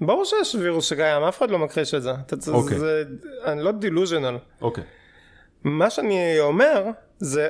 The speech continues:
Speaker 1: אוקיי, יש קורונה. אנחנו במדינת ישראל עם הקורונה שמונה חודשים, אולי אני טועה קצת לפה
Speaker 2: לא, לא,
Speaker 1: ולשם.
Speaker 2: כן, משהו כזה,
Speaker 1: שמונה
Speaker 2: כן.
Speaker 1: חודשים.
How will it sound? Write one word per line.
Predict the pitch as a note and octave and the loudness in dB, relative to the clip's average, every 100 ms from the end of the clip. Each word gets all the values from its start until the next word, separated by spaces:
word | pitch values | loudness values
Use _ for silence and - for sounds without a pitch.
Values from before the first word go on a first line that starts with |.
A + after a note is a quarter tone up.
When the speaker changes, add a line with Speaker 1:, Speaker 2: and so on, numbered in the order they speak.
| C#4 | 0
Speaker 1:
אוקיי, | E3+ C#3+ C3+ | 0 0 0
יש | E3+ G3+ | 0 2
קורונה. | A#3+ G#3+ D3 C3 B2 B2 _ _ - - - - - _ - | 4 4 4 0 -2 -6 _ _ -20 -20 -20 -20 -20 _ -4
אנחנו | D#3+ F#3 G3 | -2 0 0
במדינת | E3 D#3 F#3 G3+ | 0 0 0 0
ישראל | - E3 F3 | 0 0 2
עם | F#3+ | 0
הקורונה | - D#3+ F3 F3 C#3+ - | 0 2 2 0 -2 -4
שמונה | - C#3+ D3 F#3+ | -4 -2 2 2
חודשים, | G3+ E3+ D3 D3 C3+ | 2 0 -2 -2 -2
אולי | C3+ C#3 C#3+ | -2 0 0
אני | C3+ | -2
טועה | C3+ C#3 | -2 -2
קצת | C3+ C#3 C3+ | -2 -6 -4
לפה | C3+ C3+ | -2 2
Speaker 2:
לא, | D#4+ | 4
לא, | E4+ | 4
Speaker 1:
ולשם. | C#4 D4 | 4 2
Speaker 2:
כן, | F#3+ | 2
משהו | E3+ F3 | 0 -2
כזה, | - | -4
Speaker 1:
שמונה | D3 D#3 | -2 0
Speaker 2:
כן. | E3 | 0
Speaker 1:
חודשים. | D3 B2+ B2 | -2 -4 -6